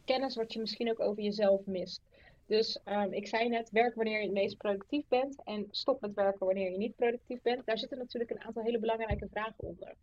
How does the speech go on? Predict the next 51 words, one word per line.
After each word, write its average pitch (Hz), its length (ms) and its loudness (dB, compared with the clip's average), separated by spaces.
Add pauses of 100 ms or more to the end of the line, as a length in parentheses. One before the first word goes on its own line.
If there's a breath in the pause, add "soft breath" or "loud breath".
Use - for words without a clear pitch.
(260)
Wanneer 208 380 0
ben 233 180 4
ik 370 140 2
precies - 360 -6
productief? 180 600 -4
Wanneer 208 320 0
ben 202 120 0
ik 190 100 -4
niet 226 200 -4
productief? 247 540 0 (340 soft breath)
Wanneer 202 320 4
werk 196 240 0
ik - 120 -20
het 254 140 -4
liefst? 277 300 -4
Waar 185 280 -2
werk 233 240 0
ik 240 120 -8
het 247 120 -4
liefst? 359 400 0 (380 soft breath)
Als - 140 -2
dat 277 220 4
vragen 247 360 -4
zijn 214 220 -4
die 208 140 0
je 220 80 0
nog 220 220 -2
nooit 247 260 0
aan 226 120 -2
jezelf 226 340 0
hebt 214 320 -6
gesteld, 202 460 0
als - 160 -4
je, 220 240 -2
als 226 140 -4
dat 220 140 -2 (140)
vragen 226 360 -6
zijn 214 320 -4 (180 loud breath)
die 214 100 -4
je 220 60 4
nog 214 140 -2
nooit 233 240 2
voor 240 100 2
jezelf 214 380 2
hebt 208 140 -6
beantwoord, 202 540 -2
als 196 120 -4
je 208 60 -4
daarin 220 280 0
nog 220 160 -6
nooit 226 380 2